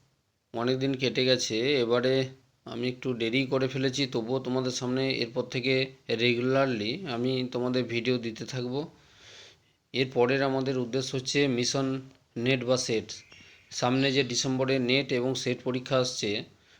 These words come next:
তো তার জন্য যাতে তোমরা ফুলফিল প্রিপারেশনে আরও এগিয়ে যাও, সেই জন্যই আমি মোটামুটি তোমাদের, আহ, প-, ইতিহাসের প্রশ্ন নিয়ে, আহ, হাজির হয়েছি। তো দেখো, তোমাদের খুবই ভালো লাগবে।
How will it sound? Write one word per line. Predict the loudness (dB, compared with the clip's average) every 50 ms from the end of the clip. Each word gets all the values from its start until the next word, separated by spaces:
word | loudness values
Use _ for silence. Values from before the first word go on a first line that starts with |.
| _ _ -10
তো | -8 -2
তার | 2 2 2 2 2
জন্য | 0 0 2 2 0 0 2
যাতে | 2 0 0 -2 -4
তোমরা | -4 -2 0 2 2 2 2 0 -2 -8 -16 _ _ _ _ -8
ফুলফিল | -6 -6 -4 -4 -6 -6 -6 -6
প্রিপারেশনে | -4 -4 0 2 2 2 2 0 -2 -2 0 0 2
আরও | 4 4 4 6 6
এগিয়ে | 4 4 4 4 2 2 2
যাও, | 2 2 2 2 0 -2 -8 -14 _ _ _ _ _ _ -10
সেই | -6 -2 0 0 0
জন্যই | 0 0 0 0 2 2 2 2 2 2
আমি | 0 0 0
মোটামুটি | 0 0 0 0 0 0 0 -2 -2 -4 -4 -4
তোমাদের, | -4 -4 -4 -2 -2 0 -2 -2 -2
আহ, | -6 -12 -18 _ _ _ _ _ _ _ _ _ _ -8 -6 -6 -4 -4 -4 -6 -8 -10 -16 _ _ _ _ _ -14
প-, | -14 -14 -10 _
ইতিহাসের | -4 -2 -2 2 4 4 4 6 4 2 0 2
প্রশ্ন | 0 -2 -2 0 0 0
নিয়ে, | 0 0 0 0 0 -2 -4
আহ, | -6 -8 -14 _ _ _ _ _ _ _ _ -10 -8 -8 -6 -4 -4
হাজির | -2 -2 0 2 2
হয়েছি। | 2 2 2 2 0 0 -2 -2 -4 -10 -20 _ _ _ _ _ -8
তো | -4 -2 -2 0 -2 -4 -6 -10 -18 _ _ _ _ _ _ -6 -2
দেখো, | 0 2 2 2 0 0
তোমাদের | 0 0 0 0 0 0 -2 -2
খুবই | -2 -2 -2 -2 -2
ভালো | 0 -2 0 2 2
লাগবে। | 2 2 2 0 0 0 0